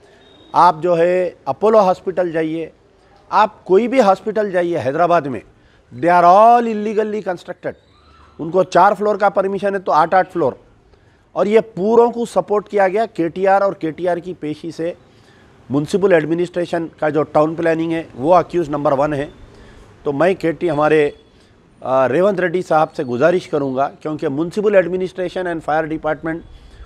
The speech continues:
होम डिपार्टमेंट अभी भी उनके पास ही है, इसकी इंक्वायरी करवाई जाए और ये इंक्वायरी करवा कर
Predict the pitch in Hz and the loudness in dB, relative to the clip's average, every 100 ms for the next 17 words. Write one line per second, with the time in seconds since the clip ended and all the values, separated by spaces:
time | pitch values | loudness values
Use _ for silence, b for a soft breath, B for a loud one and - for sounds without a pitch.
0 | b 147 175 165 160 160 151 175 175 135 | b 2 2 0 0 0 0 -6 -6 -6
1 | 131 170 160 185 156 170 156 139 131 143 | -4 -4 -2 -4 -4 -6 -2 -2 -4 -8
2 | - 101 _ _ b b b b 156 - | -10 -12 _ _ b b b b -16 -10
3 | 202 208 143 147 190 196 202 156 143 160 | -6 -4 -4 0 0 0 -2 0 2 2
4 | 165 139 143 180 - 147 151 147 139 139 | 0 0 -2 -2 -6 -6 -4 -4 -6 -4
5 | 170 175 147 139 135 135 139 | -4 -2 -2 0 0 0 -2